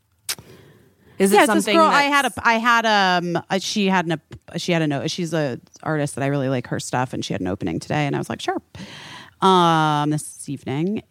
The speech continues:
Speaker 2: Yeah, and I just, yeah,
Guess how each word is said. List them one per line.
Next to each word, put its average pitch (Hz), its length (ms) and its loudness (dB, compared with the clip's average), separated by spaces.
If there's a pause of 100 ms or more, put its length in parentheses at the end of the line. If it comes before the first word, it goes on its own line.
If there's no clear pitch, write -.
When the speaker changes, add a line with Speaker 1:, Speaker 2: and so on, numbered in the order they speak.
(220)
Speaker 2:
Yeah, 240 1040 -2
and 240 100 2
I 240 440 0
just, - 1080 -10 (880)
yeah, 220 240 -2